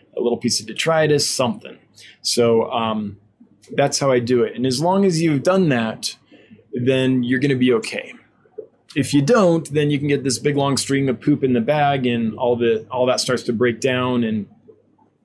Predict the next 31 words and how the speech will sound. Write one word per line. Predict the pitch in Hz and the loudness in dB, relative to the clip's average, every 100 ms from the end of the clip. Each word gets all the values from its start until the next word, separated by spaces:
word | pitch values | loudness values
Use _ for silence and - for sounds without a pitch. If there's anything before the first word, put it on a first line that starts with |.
| - - - - | -20 -20 -6 0
that | 120 120 | 0 0
sucks | - 139 117 - | 0 -2 -2 -2
away | 117 117 117 | 0 2 2
the | 113 | 0
oxygen | 110 110 - 107 104 | 0 -2 -6 -6 -8
from | - 104 | -8 -10
the | 101 | -8
water. | - - - - | -8 -8 -10 -16
But | - - - | -20 -20 -4
if | 117 | -2
you | 127 | 0
can | 127 | 2
keep | 185 | 2
the | 185 | 2
water | 175 165 165 | 2 2 0
clean, | - 143 117 120 127 - - - - | 0 2 2 -2 -6 -16 -20 -20 -4
then | 120 | -2
absolutely, | 139 131 - 120 151 156 156 | 0 -2 0 2 2 2 2
I | 147 | 2
would | 139 131 | 2 2
do, | 170 | 2
like, | 170 143 | 2 0
twenty-five | - 156 147 143 143 147 | -2 -2 -2 0 0 0
percent | 139 127 151 139 | -2 -2 -2 -2
to | 135 | -2
thirty | - 147 147 151 147 131 | -2 0 0 2 0 -2
percent | 143 135 143 143 139 - - | -4 -2 0 -2 -4 -12 -2
water | 123 127 170 190 - - - _ - | 0 2 2 0 -4 -18 -20 _ -6
and | 127 | 0
the | 127 | 2
rest | 127 139 - - | 2 2 -2 -8